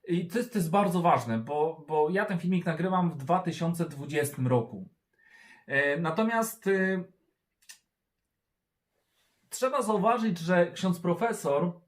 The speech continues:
żył mimo wszystko troszeczkę w innych czasach.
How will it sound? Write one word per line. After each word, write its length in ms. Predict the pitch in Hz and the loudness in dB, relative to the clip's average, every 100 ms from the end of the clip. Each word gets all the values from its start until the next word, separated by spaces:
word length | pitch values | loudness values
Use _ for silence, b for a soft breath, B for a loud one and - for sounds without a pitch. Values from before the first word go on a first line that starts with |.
| _ _ | _ _
żył 380 | 139 233 285 - | -10 -6 -6 -8
mimo 320 | 165 190 269 262 | -2 0 0 -4
wszystko 340 | 254 - 214 | -8 -8 -6
troszeczkę 880 | - 180 170 226 226 - 202 190 180 - _ | -2 -4 -2 -4 -6 -4 2 2 0 -8 _
w 80 | - | -4
innych 340 | 175 175 156 | 0 0 0
czasach. 560 | - 143 113 101 - | -2 -2 -2 -8 -12